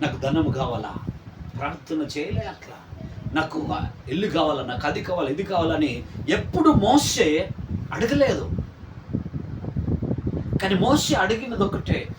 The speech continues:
"అయ్యా, ఈ ప్రజలను ఏం చేయాలా నేను? ఎలా నడపాలా నీ కొరకు? నేను ఎలాంటి లైఫ్ ఇవ్వాలి వీళ్ళ కొరకు?" అని మోషే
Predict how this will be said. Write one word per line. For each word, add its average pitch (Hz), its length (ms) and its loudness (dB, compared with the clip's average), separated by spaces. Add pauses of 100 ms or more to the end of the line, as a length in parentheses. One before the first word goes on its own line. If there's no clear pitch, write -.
(120)
"అయ్యా, 233 320 4
ఈ 208 100 -4
ప్రజలను 190 580 -2
ఏం 202 180 -4 (120)
చేయాలా 165 240 0
నేను? 120 380 -6 (800)
ఎలా 240 220 8
నడపాలా 294 640 6
నీ 233 140 2
కొరకు? 190 520 -2 (420)
నేను 156 120 2
ఎలాంటి 294 580 0
లైఫ్ 233 360 2
ఇవ్వాలి 262 280 4
వీళ్ళ 226 140 6
కొరకు?" 175 500 -2 (480)
అని 147 500 2 (580)
మోషే 196 600 0